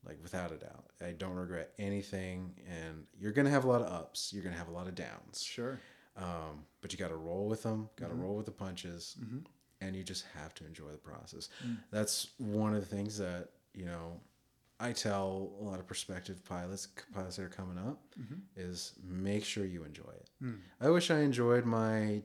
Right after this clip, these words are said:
Speaker 1: training a little bit more, you
Speaker 2: Mm-hmm.
Speaker 1: know, did a little bit more exploring with my flying,
Speaker 2: Mm-hmm.
Speaker 1: um, when it was a little bit more adventurous,
Speaker 2: Mm-hmm.
Speaker 1: but I don't regret anything,
Speaker 2: Mm-hmm.
Speaker 1: but I always tell people, enjoy the process.
Speaker 2: Mm.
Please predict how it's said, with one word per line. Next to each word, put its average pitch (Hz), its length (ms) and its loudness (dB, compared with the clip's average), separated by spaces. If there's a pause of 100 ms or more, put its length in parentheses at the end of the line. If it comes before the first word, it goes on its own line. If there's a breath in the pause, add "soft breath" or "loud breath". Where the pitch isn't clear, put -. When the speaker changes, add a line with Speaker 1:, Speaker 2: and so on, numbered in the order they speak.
Speaker 1:
training 104 460 4
a 104 60 4
little 104 200 4
bit 101 160 0
more, 104 480 2
you 110 120 2
Speaker 2:
Mm-hmm. 98 80 2
Speaker 1:
know, 92 180 -2 (320)
did 104 140 2
a 98 40 2
little 98 180 0
bit 98 80 0
more 95 380 -2 (540 loud breath)
exploring 101 920 2
with 95 160 -4
my 98 100 -2
flying, 98 680 0
Speaker 2:
Mm-hmm. 90 100 0
Speaker 1:
um, 85 180 -6 (1200 loud breath)
when 101 160 2
it 87 80 -2
was 95 160 0
a 101 40 0
little 98 160 0
bit 98 100 -2
more 98 180 0
adventurous, 98 600 -2
Speaker 2:
Mm-hmm. - 120 -8
Speaker 1:
but 92 340 -2 (340)
I 110 100 2
don't 98 200 2
regret 92 360 -2
anything, 95 720 -4
Speaker 2:
Mm-hmm. 101 140 -4
Speaker 1:
but 90 180 -4 (120)
I 90 120 -4
always 90 240 -4
tell 92 140 -8
people, 101 360 -8 (760 soft breath)
enjoy 113 200 -2
the 87 80 -4
process. - 500 -16
Speaker 2:
Mm. 139 180 -2